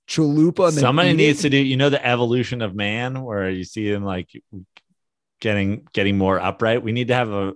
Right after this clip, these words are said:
Speaker 2: evolution of Andy Ruther on the Dirty <laughs> Sports Podcast. Just like, you know, March twenty fourteen, Andy Ruther talks about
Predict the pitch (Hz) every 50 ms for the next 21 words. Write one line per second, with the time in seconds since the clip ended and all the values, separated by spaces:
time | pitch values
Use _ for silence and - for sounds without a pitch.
0 | _ _ - 98 104 98 101 104 101 98 98 98 - - 101 95 92 90 82 95
1 | 92 92 92 92 87 80 85 92 92 - 104 101 90 87 87 82 98 110 104 -
2 | - - - - 143 123 101 - - - - - - 110 87 - - 95 98 -
3 | - - - - _ _ - - - - 139 - - - 147 135 147 180 143 120
4 | 110 - - - _ _ _ _ _ _ _ _ _ _ _ _ _ _ _ _
5 | _ _ _ _ _ _ _ _ _ _ 185 - - 139 131 117 107 95 90 90
6 | 92 - _ _ _ - 120 151 190 202 185 156 120 104 98 - - - - _
7 | - - 156 165 170 156 160 165 147 143 170 170 175 165 170 - 165 160 131 104
8 | 90 85 87 - _ _ _ _ _ _ - 160 160 160 165 175 180 185 170 180
9 | 180 165 139 147 135 123 117 - 120 - 151 151 143 135 127 135 127 117 113 110
10 | -